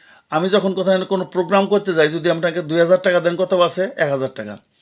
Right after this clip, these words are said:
আমার বাসা ভাড়া, খরচ, আমার প্রতি মাসে ষাট হাজার টাকা খরচ আছে, অর্থাৎ প্রতিদিন দুই হাজার টাকা খরচ। আপনি এক হাজার টাকা দিলেন,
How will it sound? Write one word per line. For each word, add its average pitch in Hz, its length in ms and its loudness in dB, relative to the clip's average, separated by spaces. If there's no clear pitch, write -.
আমার 156 200 2
বাসা 160 320 4
ভাড়া, 160 240 6
খরচ, 156 400 2
আমার 160 300 2
প্রতি 190 260 -2
মাসে 175 240 -2
ষাট 170 240 2
হাজার 180 200 0
টাকা 175 120 -2
খরচ 170 220 -2
আছে, 110 220 -8
অর্থাৎ 180 260 -2
প্রতিদিন 180 400 -2
দুই 165 160 -2
হাজার 160 180 2
টাকা 143 140 -2
খরচ। 120 180 -4
আপনি 170 260 0
এক 190 200 0
হাজার 185 220 0
টাকা 202 140 2
দিলেন, 202 280 0